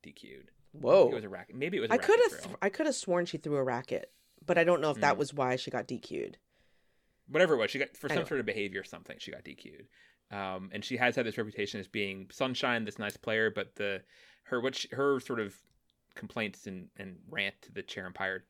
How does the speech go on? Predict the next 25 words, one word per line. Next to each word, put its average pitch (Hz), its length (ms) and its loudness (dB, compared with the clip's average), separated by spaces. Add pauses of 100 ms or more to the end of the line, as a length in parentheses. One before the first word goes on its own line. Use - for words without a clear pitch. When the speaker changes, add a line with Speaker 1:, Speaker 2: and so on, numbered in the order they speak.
Speaker 1:
against 98 380 -10
Monica 101 280 -6
Niculescu 117 540 -6
in 120 60 -4
the 104 80 -8
first - 240 -10
set 101 100 -6
of 98 60 -8
that 107 160 -4
match 123 280 -8
at - 80 -8 (100)
four 104 300 -4
all 107 280 -2 (500)
was, - 400 -12
uh, 92 300 -6 (640)
definitely 110 320 -2
more 101 200 -6
shade 92 400 -6
than 92 140 -16
sunshine. 80 600 -16 (500)
And 95 80 -8
I 92 60 -4
think 95 160 -12
it - 160 -12
definitely 90 520 -10